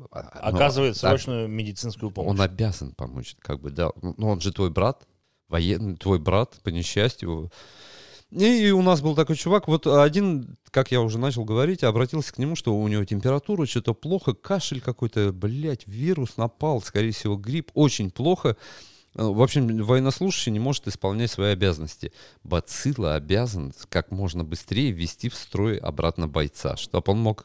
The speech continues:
Speaker 1: э,
Speaker 2: Подожди,
Speaker 1: выполнять
Speaker 2: а
Speaker 1: свой долг.
Speaker 2: военнослужащий, если он дух, а бацилла, а, бацилла дед, то как вот
Speaker 1: Так
Speaker 2: это
Speaker 1: и
Speaker 2: вот
Speaker 1: всегда и было.
Speaker 2: иерархия
Speaker 1: Ба-, ба-,
Speaker 2: происходит?
Speaker 1: ба-, бацилла, как правило, не то чтобы дед, он черпак.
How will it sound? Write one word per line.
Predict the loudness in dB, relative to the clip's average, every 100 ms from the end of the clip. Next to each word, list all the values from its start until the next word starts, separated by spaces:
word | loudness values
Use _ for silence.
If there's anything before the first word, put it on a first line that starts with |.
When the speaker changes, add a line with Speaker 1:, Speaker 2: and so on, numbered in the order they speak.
| -14 -4
Speaker 1:
э, | 0
Speaker 2:
Подожди, | 2 2 2 0
Speaker 1:
выполнять | 2 4
Speaker 2:
а | 4
Speaker 1:
свой | 2 0
долг. | -4 -4
Speaker 2:
военнослужащий, | -2 -2 0 -4 -2 -2 -2 -2 -4
если | -4 -4 -2
он | 0 -2 -2
дух, | -6 -4
а | -4
бацилла, | 0 0 -2 -4 -2 -2 -4 _ _ _ -20 -8
а, | 0 2 0
бацилла | -2 -2 0 0 2 2
дед, | 2 0 0 -4
то | 0
как | 2 2
вот | 0
Speaker 1:
Так | 2 2
Speaker 2:
это | 2
Speaker 1:
и |
Speaker 2:
вот | 0
Speaker 1:
всегда | 0 2 2
и |
было. | 2 -2 0
Speaker 2:
иерархия | 2 4 6 4 2 0 2
Speaker 1:
Ба-, | 2
ба-, |
Speaker 2:
происходит? | 2 2 2 2
Speaker 1:
ба-, | 0
бацилла, | 0 0 0 -2 -4 -4
как | -4 -4
правило, | 0 0 0 -4
не | -4
то | -6 -6
чтобы | -6 -4 -6
дед, | -4 -4 -2 -2
он | -4 -4
черпак. | -4 -4 -4 -4 -4 -4